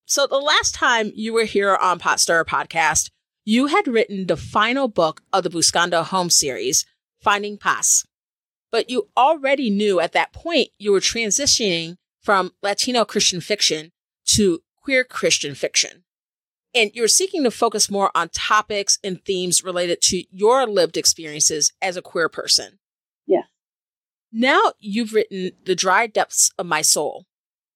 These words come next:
Speaker 1: the first in what you've entitled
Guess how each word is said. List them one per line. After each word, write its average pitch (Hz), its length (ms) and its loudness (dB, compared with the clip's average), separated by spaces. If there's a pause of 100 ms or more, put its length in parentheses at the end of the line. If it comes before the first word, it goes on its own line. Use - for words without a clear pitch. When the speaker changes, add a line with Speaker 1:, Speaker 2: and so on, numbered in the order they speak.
(220)
Speaker 1:
the 220 100 0
first - 460 0
in 208 160 0
what 196 240 2
you've 233 320 -6
entitled 180 600 0